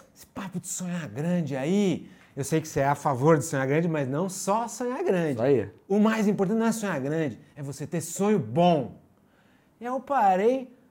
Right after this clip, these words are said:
Speaker 1: falou, "Tem um outro maluco aí que pensa a mesma coisa."
Speaker 2: Aí,
Speaker 1: Falei,
Speaker 2: cara.
Speaker 1: "Cara, esse troço tem futuro."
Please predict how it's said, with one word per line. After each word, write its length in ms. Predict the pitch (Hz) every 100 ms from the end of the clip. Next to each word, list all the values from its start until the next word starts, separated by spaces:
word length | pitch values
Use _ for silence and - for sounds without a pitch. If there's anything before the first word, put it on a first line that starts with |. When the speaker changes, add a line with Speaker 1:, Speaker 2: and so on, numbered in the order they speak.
| _ _ _
Speaker 1:
falou, 200 | _ -
"Tem 140 | - 415
um 140 | 403 392
outro 200 | 392 392
maluco 400 | 370 359 359 381
aí 100 | 370
que 120 | 339
pensa 340 | 339 403 349
a 20 |
mesma 260 | 330 359 370
coisa." 440 | - 302 359 359 311
Speaker 2:
Aí, 180 | - 110
Speaker 1:
Falei, 160 | 104 285
Speaker 2:
cara. 100 | -
Speaker 1:
"Cara, 140 | 285 302
esse 120 | 220
troço 240 | 277 269
tem 140 | 294 269
futuro." 560 | 320 254 277 269 160